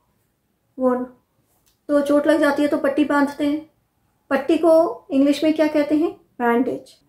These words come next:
रक्तचाप, ब्लड प्रेशर। हड्डी, हड्डी टूट जाती है ना, तो हड्डी, बोन। डॉक्टर्स कैप्सूल देते हैं खाने के लिए, कैप्सूल को इंग्लिश में भी कैप्सूल ही बोलते हैं।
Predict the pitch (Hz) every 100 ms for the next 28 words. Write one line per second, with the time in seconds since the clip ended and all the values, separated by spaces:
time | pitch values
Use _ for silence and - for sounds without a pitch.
0 | 247 269 269 320 311 339 - - _ _
1 | _ _ _ _ 269 262 262 226 220 262
2 | 254 _ _ _ _ _ _ _ _ _
3 | _ - 311 285 339 240 - _ _ 302
4 | 294 381 330 - 294 285 277 254 254 -
5 | _ _ _ 262 226 233 294 - - _
6 | _ - 269 311 - - - _ _ _
7 | _ _ _ _ _ 311 294 339 330 330
8 | - _ _ _ _ _ _ _ 294 277
9 | 285 359 349 277 254 254 254 254 247 233
10 | 233 247 254 - - 294 - 320 311 277
11 | 269 254 269 262 269 254 240 - 277 240
12 | 269 - 233 - 226 226